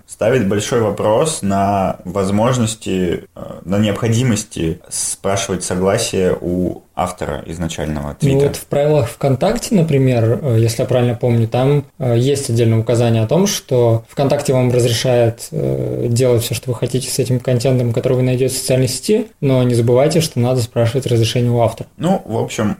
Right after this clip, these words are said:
Speaker 2: А давай-ка вернемся немного обратно. И, м, мне понравилось твое недовольное лицо, когда я сказал, что есть проблемы с тем, что мы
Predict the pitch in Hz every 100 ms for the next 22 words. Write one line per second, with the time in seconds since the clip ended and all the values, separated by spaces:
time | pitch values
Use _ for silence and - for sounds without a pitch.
0 | - 139 147 220 247 208 208 165 170 156
1 | 143 147 139 139 143 147 120 117 117 117
2 | 120 127 127 127 131 131 135 131 131 135
3 | - 151 135 139 139 143 143 131 - 135
4 | 135 139 135 135 131 131 202 165 135 127
5 | 131 139 160 - 131 123 - 131 135 135
6 | 123 - 175 - 143 135